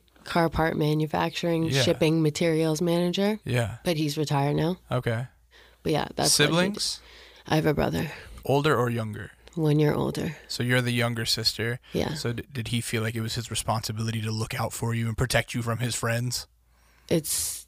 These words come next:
Speaker 1: it's pretty dark. Like, my, my life <laughs> story is pretty dark, I would say.
Speaker 2: I'll,
Speaker 1: Like,
Speaker 2: I'll go as far as you would like to go or as comfortable w-, with what you wanna tell. Like, I'm not gonna push you to, to, like, delve deep into shit, but if you want to, people relate to these things and love to hear it,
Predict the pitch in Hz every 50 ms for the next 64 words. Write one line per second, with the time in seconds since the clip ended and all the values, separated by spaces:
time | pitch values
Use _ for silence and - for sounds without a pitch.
0 | _ _ _ _ _ _ _ _ _ _ _ _ _ 165 170 - - - - 240
1 | 226 208 208 196 156 147 180 170 160 151 151 151 - 170 156 139 - 160 170 160
2 | 160 160 156 156 151 147 151 160 131 143 160 160 165 170 170 180 202 - - -
3 | 254 240 220 202 196 - - - - - - 214 262 240 196 180 180 151 170 147
4 | 143 143 143 - 139 143 147 151 151 - - 151 147 147 139 139 139 147 151 156
5 | 160 160 147 147 151 147 143 139 131 127 123 117 - - - 135 135 135 131 127
6 | 120 117 123 127 135 135 131 135 135 135 - - 131 123 127 135 131 123 120 120
7 | 117 117 - - - 135 131 - 135 131 139 135 135 143 - - 127 123 107 123
8 | 135 123 - - - - - - 123 127 120 104 131 131 123 120 107 - - 120
9 | 110 107 104 107 107 107 104 117 117 117 113 113 113 110 110 - - 123 113 -
10 | - 113 107 - 117 113 110 110 95 - - 117 113 107 107 107 113 110 113 107
11 | 107 113 120 120 113 - 120 117 110 110 - - 135 139 - - 117 113 113 107
12 | - 120 117 117 120 117 - - 123 123 120 120 120 - - - - - - -
13 | - 135 120 113 117 117 113 110 107 - - 123 139 131 127 127 131 - 143 135
14 | 131 131 127 - - 139 143 147 147 131 123 117 120 120 107 - - 113 120 113
15 | 107 101 104